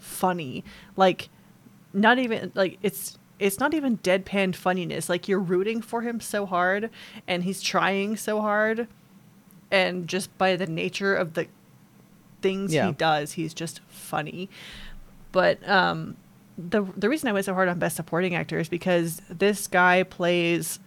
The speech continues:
Speaker 1: a man who's come out as gay, and he's, like, forty, and he's, like,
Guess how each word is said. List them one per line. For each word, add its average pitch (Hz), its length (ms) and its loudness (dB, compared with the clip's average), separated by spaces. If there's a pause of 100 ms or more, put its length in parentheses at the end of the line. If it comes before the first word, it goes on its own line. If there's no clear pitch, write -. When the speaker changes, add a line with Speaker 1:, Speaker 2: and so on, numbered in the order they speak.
(120)
Speaker 1:
a 170 520 0 (260)
man 165 360 0
who's 170 180 -4
come 180 180 -2
out 170 120 2
as 156 180 -2
gay, 165 580 -2
and 175 160 -4
he's, 165 340 -6 (200)
like, 160 180 -2
forty, 196 540 -2 (460)
and 175 260 0
he's, 165 180 -2
like, 165 220 -4